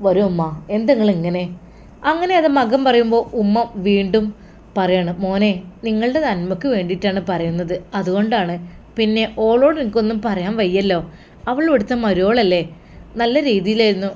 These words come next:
അവൾ ആദ്യമൊക്കെ, ഇപ്പോൾ അവൾ ആകെ മോശമായിട്ടുണ്ട്. പക്ഷേ അതൊന്നും പറയാൻ ഉമ്മാക്കും ഉപ്പാക്കൊന്നും പറ്റില്ലല്ലോ.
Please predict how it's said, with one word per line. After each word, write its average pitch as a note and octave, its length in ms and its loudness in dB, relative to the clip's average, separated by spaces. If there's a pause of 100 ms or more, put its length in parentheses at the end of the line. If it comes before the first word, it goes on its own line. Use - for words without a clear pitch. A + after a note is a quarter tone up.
അവൾ G3 180 0 (140)
ആദ്യമൊക്കെ, F#3 380 -2 (140)
ഇപ്പോൾ C4 220 -2
അവൾ G#3+ 160 2
ആകെ G3 320 -2
മോശമായിട്ടുണ്ട്. E3+ 720 -2 (1200)
പക്ഷേ C#4 280 2 (140)
അതൊന്നും D4 300 -2
പറയാൻ G#3+ 360 0
ഉമ്മാക്കും F#3+ 380 -2
ഉപ്പാക്കൊന്നും G3 500 -2
പറ്റില്ലല്ലോ. F3+ 500 0